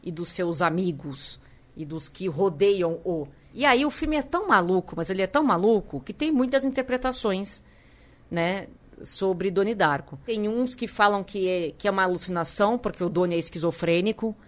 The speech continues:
O site oficial do filme tem cópias de algumas páginas de um livro chamado Filosofia da Viagem no Tempo. E aí leva a crer que o filme se passa em um universo paralelo em que o Donnie é responsável por levar um artefato de volta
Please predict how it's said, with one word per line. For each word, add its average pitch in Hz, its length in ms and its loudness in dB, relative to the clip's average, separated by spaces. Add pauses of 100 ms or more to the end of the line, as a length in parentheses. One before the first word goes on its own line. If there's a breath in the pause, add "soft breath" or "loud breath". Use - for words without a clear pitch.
(100)
O 349 80 -10
site 277 380 4
oficial 240 260 2
do 226 120 0
filme 247 220 -2
tem 262 160 -2
cópias 247 880 2
de 175 100 -2
algumas 208 360 -2
páginas 208 500 2
de 220 80 -2
um 220 80 0
livro 202 220 -2
chamado 196 460 0
Filosofia 220 720 4
da 247 120 6
Viagem 214 460 4
no 240 120 -2
Tempo. 180 540 0 (600 loud breath)
E 233 80 0
aí 226 180 4
leva 185 300 4
a 214 40 4
crer 214 260 4
que 240 140 -4
o 285 40 -2
filme 262 340 0
se 302 140 -4
passa 196 400 4
em 240 80 2
um 233 40 0
universo 196 500 0
paralelo 170 540 2
em 214 80 -2
que 247 120 -8
o 254 80 -2
Donnie 220 360 4
é 247 40 0
responsável 226 640 0
por 220 120 -8
levar 208 340 2
um 220 100 -2
artefato 247 680 2
de 240 140 -4
volta 233 580 4